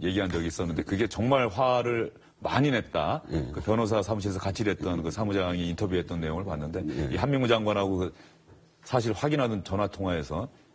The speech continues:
Speaker 1: 문재인 대통령이 또 어떤 표현을 썼는지도 또 갑자기 궁금해집니다. 화가
Speaker 2: <laughs>
Speaker 1: 많이 났으니까 충격적이라는 표현을 쓰지 않았겠습니까?
Speaker 2: 예.
Speaker 1: 근데 청와대가 저렇게 진상조사를 지시했다는 내용을 그 언론에 공개하는 경우, 예전에 뭐 참여정부나 이런 때도 좀 있었습니까?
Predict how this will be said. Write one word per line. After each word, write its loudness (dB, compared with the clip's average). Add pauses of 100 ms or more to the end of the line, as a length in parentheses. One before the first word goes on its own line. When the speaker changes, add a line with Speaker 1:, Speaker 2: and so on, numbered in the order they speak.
(140)
Speaker 1:
문재인 0
대통령이 -2
또 0
어떤 -2
표현을 -2
썼는지도 -2
또 -8
갑자기 -4
궁금해집니다. -6
화가 4 (120)
Speaker 2:
<laughs> -20
Speaker 1:
많이 4
났으니까 0
충격적이라는 -2
표현을 -2
쓰지 -4
않았겠습니까? -2
Speaker 2:
예. -10 (400)
Speaker 1:
근데 2
청와대가 4
저렇게 0
진상조사를 2
지시했다는 0
내용을 0 (480)
그 -2
언론에 4
공개하는 0
경우, -4
예전에 0
뭐 -2
참여정부나 -2
이런 -2
때도 -6
좀 -4
있었습니까? -8